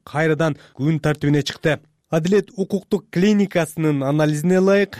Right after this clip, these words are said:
былтыр Надира Нарматова сунуштаган чет элдик тыңчы мыйзам долбоорунун токсон сегиз пайызы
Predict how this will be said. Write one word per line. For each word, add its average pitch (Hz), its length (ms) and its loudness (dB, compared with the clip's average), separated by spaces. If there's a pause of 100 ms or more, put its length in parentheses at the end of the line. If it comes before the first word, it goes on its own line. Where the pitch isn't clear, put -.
(140)
былтыр 156 480 0
Надира 175 460 0
Нарматова 175 680 0
сунуштаган 156 480 -2
чет 185 400 -2
элдик 170 480 -2 (100)
тыңчы 170 600 0
мыйзам 143 560 -2
долбоорунун 170 800 0 (180)
токсон 170 400 -4
сегиз 156 400 -4
пайызы 190 480 0